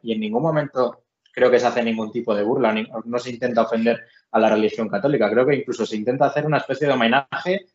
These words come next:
aprovechando el escenario en el que se está, en el que se está grabando. Y ya por último, en relación también con lo que mo-, comentaba José Lu, yo he visto en, en mi provincia hundirse iglesias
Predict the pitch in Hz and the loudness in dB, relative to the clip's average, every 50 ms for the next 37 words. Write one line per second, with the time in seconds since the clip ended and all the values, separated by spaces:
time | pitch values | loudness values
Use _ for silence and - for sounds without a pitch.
0 | _ _ - 110 113 113 107 107 107 - 131 123 143 143 131 117 - 123 117 117 | _ _ -2 0 2 4 4 4 2 2 0 2 2 2 0 0 0 0 0 2
1 | 113 110 107 104 101 - 107 - - - - 107 104 104 104 104 101 101 101 107 | 2 0 0 -2 -6 -8 -12 -18 -14 -8 -4 -2 -2 0 0 -2 -2 -4 -6 -6
2 | 107 107 107 107 110 - - 117 110 104 101 113 127 139 110 - - _ _ _ | -6 -4 -4 -4 -4 0 2 2 2 2 2 2 2 2 0 -6 -10 _ _ _
3 | _ _ _ - 117 110 123 139 135 151 147 160 160 160 156 147 156 156 - - | _ _ _ -4 2 4 4 4 4 4 2 2 2 2 0 -2 -2 -4 -4 -4
4 | 117 113 110 107 104 - 127 120 143 139 143 139 143 139 139 135 135 135 131 - | -4 -2 -2 -2 -2 -4 -2 -2 -2 0 0 2 2 2 4 2 0 -2 -2 -8
5 | _ - 131 131 131 131 139 135 131 131 139 127 - 160 151 147 156 170 - _ | _ -8 -8 -6 -2 0 2 2 2 2 0 -2 0 0 0 0 0 -2 -4 _
6 | _ _ _ _ _ _ _ _ _ _ - 113 113 131 147 165 160 156 151 143 | _ _ _ _ _ _ _ _ _ _ -8 -2 2 4 4 4 4 4 2 2
7 | 147 147 143 - - 104 98 92 113 110 110 110 110 110 110 110 107 - 117 110 | 2 2 0 -4 -8 -10 -8 -6 -4 -4 -4 -2 -4 -4 -4 -6 -8 -8 -8 -6
8 | 110 107 - - 110 117 143 151 147 - 156 165 160 165 - 131 120 113 113 127 | -6 -4 0 2 2 4 4 2 -2 -2 0 2 2 2 0 -4 -4 -2 0 0
9 | 127 123 - 143 135 135 139 147 147 147 - 156 170 170 170 160 - _ | 0 0 0 -2 0 0 2 0 0 0 0 0 0 0 0 -4 -8 _